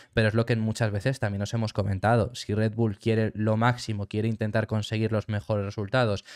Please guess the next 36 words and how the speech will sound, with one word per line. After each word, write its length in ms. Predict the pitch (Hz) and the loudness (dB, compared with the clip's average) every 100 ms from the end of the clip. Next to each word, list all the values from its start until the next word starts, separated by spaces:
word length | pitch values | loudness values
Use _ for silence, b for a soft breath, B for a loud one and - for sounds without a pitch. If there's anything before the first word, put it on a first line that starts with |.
| B - | B -8
y 120 | 104 | -4
piensan 440 | 110 117 117 98 | -2 -2 -2 -6
que 220 | - 110 92 | -2 -2 0
con 180 | 101 95 | -4 -2
Verstappen 560 | 101 - 117 95 98 - _ - | -4 0 0 -2 -10 -14 _ -6
lo 160 | 98 | -2
van 140 | 104 101 | 0 0
a 80 | |
conseguir 360 | 101 101 107 98 | 0 -2 -2 -2
de 100 | 101 | -2
mejor 260 | 98 - 98 | -2 -2 0
forma, 320 | 127 113 98 | 2 2 2
dándole 280 | 101 104 101 | 2 2 0
un 100 | 95 | -2
mejor 340 | 98 - 107 | -4 0 0
coche, 400 | - 110 - 117 - - | 2 0 0 -2 -4 -14
pues 180 | 95 | -10
desde 220 | 101 98 95 | -8 -6 -4
luego 280 | 98 98 | -2 -2
que 80 | 104 | 0
lo 120 | 107 | 0
vas 180 | 98 92 | 0 -2
a 20 | |
intentar. 480 | 98 101 98 127 117 B B - | -6 -6 -2 0 0 B B -2
Me 100 | 110 | 0
parece 280 | 107 110 | 2 4
lógico 420 | 110 107 120 127 123 | 4 4 2 2 0
y 80 | 104 | -4
creo 160 | 98 | -4
que 100 | 98 | -2
Verstappen 460 | 104 95 98 110 101 | -2 -2 -4 -4 -4
ha 120 | 107 | -2
demostrado 500 | 107 107 101 107 101 | 0 -2 -2 -2 -2
claramente 600 | 101 107 113 107 101 110 - | -2 0 0 -2 -4 -4 -2
estar 400 | 107 - 110 107 | -4 -2 -2 -2
siendo 420 | - 104 117 | -2 0 2